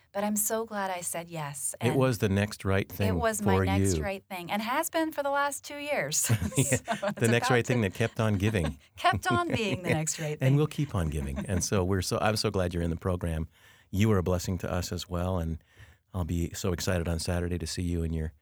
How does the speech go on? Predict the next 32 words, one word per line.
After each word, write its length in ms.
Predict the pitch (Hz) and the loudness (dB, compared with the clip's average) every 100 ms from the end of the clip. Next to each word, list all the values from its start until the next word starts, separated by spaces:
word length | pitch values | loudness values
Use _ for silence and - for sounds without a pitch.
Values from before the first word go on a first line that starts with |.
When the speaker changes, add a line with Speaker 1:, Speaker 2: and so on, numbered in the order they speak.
| _ | _
Speaker 2:
cap 260 | - 101 95 | -4 -2 0
and 140 | 90 | 0
gown. 420 | 87 87 87 104 113 | 2 2 0 -2 -6
Speaker 1:
Yes, 160 | - - | -12 -10
sir. 320 | 190 202 190 - | -8 -10 -14 -6
Speaker 2:
Getting, 300 | 92 92 - | -2 0 0
yes, 300 | 92 92 - | 0 0 -2
that's 200 | 90 87 | -6 -6
gonna 140 | 92 | -6
be 120 | 82 85 | -4 -2
wonderful. 640 | 85 92 90 76 87 73 - - - | 0 0 0 -2 -6 -8 -14 -20 -16
So 140 | - 123 | -2 2
listeners, 420 | 120 131 123 98 | 4 4 2 2
again, 400 | 92 101 98 85 | 2 4 4 2
The 80 | 90 | 2
Next 280 | 104 104 - | 2 0 0
Right 200 | 101 90 | 0 0
Thing, 340 | 110 98 87 | 0 0 0
both 240 | 85 104 | 0 0
the 100 | 101 | -2
podcast 640 | 98 104 101 - 98 95 - | -2 -2 0 0 0 0 -2
and 240 | - 101 101 | 0 2 2
now 180 | 98 | 2
the 140 | 101 92 | 0 0
book, 340 | 92 120 - | 0 -2 -4
Emily 300 | - 95 92 | -4 -2 0
P. 200 | 87 104 | -2 -4
Freeman 440 | 90 107 107 104 95 _ - - _ | -4 0 2 0 -2 _ -20 -20 _
has 160 | 95 | -6
been 220 | 85 95 92 | 0 0 2
my 180 | 85 | 0
guest. 480 | 82 87 104 113 - | -2 0 0 -2 -8